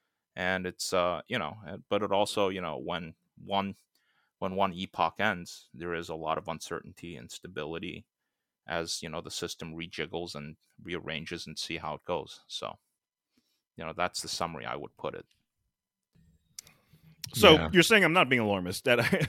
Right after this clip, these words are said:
Speaker 2: <laughs> like, I actually, uh, or th-, there's a lot of people now who are, who are kind of focusing on this. And John, you were saying the presence of even sort of very pro-Western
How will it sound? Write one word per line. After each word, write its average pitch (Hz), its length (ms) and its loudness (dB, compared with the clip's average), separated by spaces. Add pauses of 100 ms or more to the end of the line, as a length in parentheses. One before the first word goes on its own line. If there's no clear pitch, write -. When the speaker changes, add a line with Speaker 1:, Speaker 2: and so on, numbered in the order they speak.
(120)
Speaker 2:
<laughs> - 180 -10
like, 120 280 8
I 135 140 12
actually, 127 440 8 (800)
uh, 110 320 12 (100)
or 131 220 10
th-, 139 220 4
there's 175 180 6
a 185 40 8
lot 147 200 10
of 139 60 2
people 123 220 0
now 101 240 4
who 104 80 0
are, 92 160 0 (160)
who 107 60 -2
are 92 180 2 (280)
kind 104 160 2
of 87 80 -2
focusing 98 420 -2
on 87 120 -2
this. 87 320 -6
And 90 400 -2 (600)
John, 120 260 8
you 120 100 6
were 139 100 4
saying 117 420 6
the 110 80 -2
presence 113 520 2
of 98 300 4 (680)
even 127 200 2
sort 127 160 2
of 101 60 2
very 123 160 6
pro-Western 101 920 4